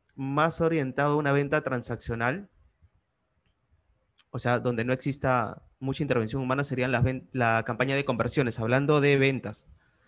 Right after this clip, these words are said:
ya donde, pues, le dejemos la parte de optimización a Facebook, que Facebook aprenda cuáles son las conversiones que se han realizado en una semana. Mínimo tiene que tener cincuenta conversiones y estamos hablando de botones de compra,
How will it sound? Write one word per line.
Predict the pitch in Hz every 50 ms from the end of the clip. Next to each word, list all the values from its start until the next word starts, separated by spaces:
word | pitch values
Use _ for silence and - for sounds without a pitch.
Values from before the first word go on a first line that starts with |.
| _ _ _ _ _ _ _
ya | - 113
donde, | 127 131 127 123 120 113 113 113 110 107 107 - - - - _ _
pues, | - 120 117 110 - - - - - _ _ _ _ _ -
le | - 127
dejemos | 123 117 - 143 143 151 147
la | 143 120 -
parte | 135 131 123 - 143 143 147
de | 139
optimización | 131 - - 120 120 107 - 110 - - 139 139 135
a | 120 120
Facebook, | - 135 131 131 123 127 147 185 - - _ _ _ _ _ _ _ _ _ _ _ _ _ _ _ _ _ _ _ _ _ _ _ _ _ _ _ _
que | - - 127 120 117 113 92 - - - - _ _
Facebook | - - - 156 143 156 160 -
aprenda | 127 120 - - 170 175 160 131 127 127 131 131
cuáles | - 143 139 143 139
son | - 147
las | 135 135 -
conversiones | - 143 120 120 120 - - 135 135 135
que | - - 120
se | - 131
han | 123
realizado | - 135 131 117 - - 127 127 131
en | 127
una | 131 131 127
semana. | 131 - 127 117 117 120 123 123 135 175 180 _ _ _ _ _ _ _
Mínimo | 131 123 123 131 131 127
tiene | 123 123 131 123
que | 123
tener | 113 113 120 120
cincuenta | - 131 120 127 123 127 123
conversiones | - 123 117 120 123 - 135 139 147 127
y | 117 117 117 113 110
estamos | 110 - 123 123 123 - -
hablando | 113 117 117 123 120 120 117 113 107 107 107 - - - - 101
de | 110 110 110
botones | 107 110 110 - 123 131 123
de | 120 110
compra, | - 123 123 123 - - - -